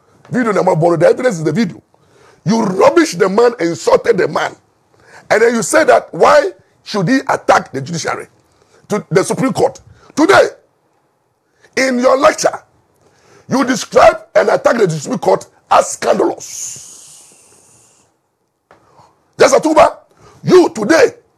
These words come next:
the same Supreme Court that Sir John attacked, the same Supreme Court that, that Samuel Uku attacked. Even Samuel Uku can say, "Oh,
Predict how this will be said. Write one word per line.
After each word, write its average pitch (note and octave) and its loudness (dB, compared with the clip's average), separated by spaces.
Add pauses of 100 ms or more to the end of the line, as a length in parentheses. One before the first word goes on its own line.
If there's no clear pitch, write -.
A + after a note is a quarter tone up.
(280)
the - 2
same F#4+ 2
Supreme C4+ -4
Court - 0
that - 2 (140)
Sir F#3 0
John G3+ 0 (760)
attacked, - -2 (920)
the - -6
same F4+ 0
Supreme D4 -4
Court C4 4
that, - 0
that C4+ 2
Samuel G#3+ 0
Uku A#3+ -6 (240)
attacked. - -2 (440)
Even D4 2
Samuel B3+ 0
Uku - -2
can F3+ 0
say, C4 2
"Oh, E3+ 0